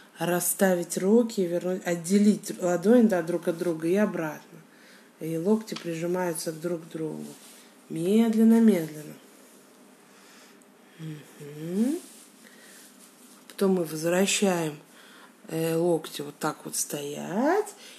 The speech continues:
и начинаем, м, немного импровизировать. А что значит импровизировать? Мы начинаем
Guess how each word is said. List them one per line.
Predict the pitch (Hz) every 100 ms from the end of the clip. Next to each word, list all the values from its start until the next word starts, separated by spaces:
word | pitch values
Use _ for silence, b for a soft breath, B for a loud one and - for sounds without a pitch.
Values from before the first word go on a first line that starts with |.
| - 466
и |
начинаем, | 523 440 320 285 370 403 311 247 226
м, | 208 214 208 202 202 202 -
немного | 220 214 277 294 247
импровизировать. | 226 208 208 214 185 160 151 - - - - - B B B B B - -
А | 160 165
что | 165 208
значит | 185 165 -
импровизировать? | 160 185 254 359 381 208
Мы |
начинаем | 190 190 208 240 240 220